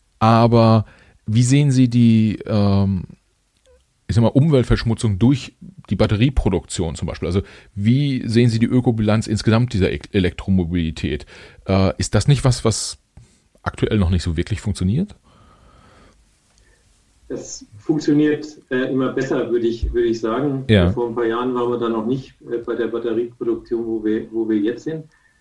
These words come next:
Speaker 2: Aber wir dürfen uns nicht drüber hinwegtäuschen, dass, äh, jede Produktion von einem, einem neuen Auto ressourcen- und energieintensiv ist. Deswegen sagen wir auch,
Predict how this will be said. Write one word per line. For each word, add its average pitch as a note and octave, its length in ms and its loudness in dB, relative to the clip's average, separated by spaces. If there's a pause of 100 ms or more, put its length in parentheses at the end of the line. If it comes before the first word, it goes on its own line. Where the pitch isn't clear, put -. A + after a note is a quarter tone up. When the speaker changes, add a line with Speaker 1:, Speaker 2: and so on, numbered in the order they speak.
(260)
Speaker 2:
Aber A#2 180 -2
wir A#2+ 100 -2
dürfen C3+ 200 -2
uns C3 160 -2
nicht C3 180 -8
drüber C3 160 -2
hinwegtäuschen, A#2 720 -4
dass, A2 320 -6
äh, A#2 380 -8 (280)
jede C3 260 -4
Produktion B2 720 -4
von B2 180 -6
einem, A2 520 -4 (180)
einem A2+ 200 -4
neuen A2+ 300 -4
Auto C#3+ 600 -4 (200)
ressourcen- C3+ 580 -6
und B2 160 -10
energieintensiv A2+ 1000 -10
ist. - 220 -20 (880)
Deswegen A#2+ 400 0
sagen A#2 340 0
wir C3+ 200 0
auch, C3+ 320 -2